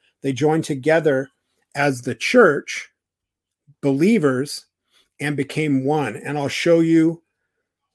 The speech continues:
scriptural proof of that right here. So the point I'm trying to make is that the church and Israel are one.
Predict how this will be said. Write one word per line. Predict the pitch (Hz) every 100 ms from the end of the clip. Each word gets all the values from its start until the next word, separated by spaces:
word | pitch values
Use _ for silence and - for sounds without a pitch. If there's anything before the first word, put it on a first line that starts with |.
| _
scriptural | - - 180 160 - 151 143 139 - _ _ _ _ _ - - _ _ _ - - - _
proof | - 220 165 -
of | 135
that | 131 120 123 - _ _ _ _ 143
right | 135 131
here. | 160 139
So | 110 160
the | 139
point | 202 196
I'm |
trying | - 175
to |
make | 151 156 160
is | 127
that | 131
the | 135
church | - 190 202 196 - - _
and | 143 147 -
Israel | 170 147 147 131 127 -
are | 131 131
one. | 127 147 127 131